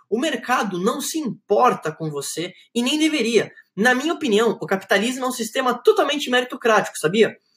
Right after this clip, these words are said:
Digo isso porque, com certeza absoluta,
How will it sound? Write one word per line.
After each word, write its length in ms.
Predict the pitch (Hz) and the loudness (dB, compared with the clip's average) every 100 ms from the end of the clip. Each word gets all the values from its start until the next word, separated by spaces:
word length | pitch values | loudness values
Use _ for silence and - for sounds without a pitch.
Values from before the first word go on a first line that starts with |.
| _ _ _ _ - | _ _ _ _ -4
Digo 380 | 165 311 247 | 2 2 4
isso 320 | 233 262 - 160 | 2 0 -4 0
porque, 240 | 202 220 | 2 2
com 180 | 226 302 | 0 -2
certeza 420 | 277 - 226 214 | -2 2 4 4
absoluta, 600 | 247 233 247 160 123 - | 2 0 0 -2 -4 -10